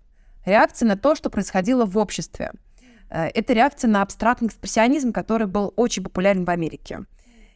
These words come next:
И после того, как вообще Америка окончательно пришла в себя после Второй мировой войны, а, в этот момент в стране начался очень мощный экономический подъём. Всё это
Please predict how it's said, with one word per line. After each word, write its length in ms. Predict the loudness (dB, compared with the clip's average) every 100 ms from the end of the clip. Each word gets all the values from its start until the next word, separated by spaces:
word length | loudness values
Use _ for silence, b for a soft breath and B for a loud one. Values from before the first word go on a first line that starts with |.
| b
И 560 | -4 0 0 2 2 0 -2
после 180 | -2 0
того, 220 | 2 2
как 140 | 2 -2
вообще 240 | -2 2
Америка 520 | 2 4 2 0 0
окончательно 560 | 0 0 0 0 -2 -2
пришла 300 | -2 -2 -2
в 40 |
себя 140 | -2 -4
после 240 | -4 -6
Второй 240 | -6 -6
мировой 200 | -4 -4 -2
войны, 480 | -2 -2 -4 -6 -10 b b b
а, 180 | -8 -2
в 80 |
этот 240 | 0 0 2
момент 480 | 2 4 2 2 -2
в 40 |
стране 300 | -2 0 0
начался 360 | -2 -4 -2 -2
очень 220 | -2 -2
мощный 320 | 0 0 -4
экономический 560 | -6 -4 -4 -6 -8 -4
подъём. 600 | -2 -2 2 2 2 0 -10
Всё 280 | -14 -2 -2
это 560 | 0 0 0 0 -4